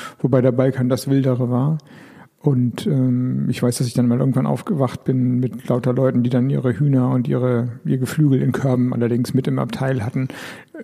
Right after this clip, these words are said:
Ich weiß aber nicht mehr, ob ich von dem Geschrei oder Flügelschlagen aufgewacht bin oder nicht, sondern nur d-, d-, auf einmal wa-, schoben die mich weg und sagten, „Hier, du kannst hier nicht mehr liegen.“ Dann wachte ich auf und es waren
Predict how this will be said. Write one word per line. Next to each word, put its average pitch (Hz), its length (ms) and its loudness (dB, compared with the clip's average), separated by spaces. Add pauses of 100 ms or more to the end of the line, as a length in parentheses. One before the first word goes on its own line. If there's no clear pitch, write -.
(320)
Ich 220 180 -4
weiß 156 180 0
aber 139 120 2
nicht 139 180 0
mehr, 143 120 -2
ob 135 100 -4
ich 131 100 -4
von 131 200 0
dem 120 300 2 (840)
Geschrei 131 540 -2
oder 131 160 0
Flügelschlagen 143 760 0
aufgewacht 135 480 -4
bin 123 140 -2
oder 127 180 0
nicht, 123 220 0
sondern 131 240 0
nur 139 240 0
d-, 165 260 -8
d-, 190 320 -6
auf 196 140 -6
einmal 139 400 2
wa-, 175 120 0 (480)
schoben 147 320 2
die 139 120 0
mich 120 320 -2
weg 151 260 0
und 139 160 0
sagten, 139 280 0
„Hier, 135 100 2
du 135 80 -2
kannst 131 200 0
hier 143 100 2
nicht 131 140 -2
mehr 131 120 0
liegen.“ 147 340 2
Dann 127 180 2
wachte 123 220 -2
ich 120 100 -4
auf 139 160 2
und 135 100 0
es 117 120 -4
waren 117 260 2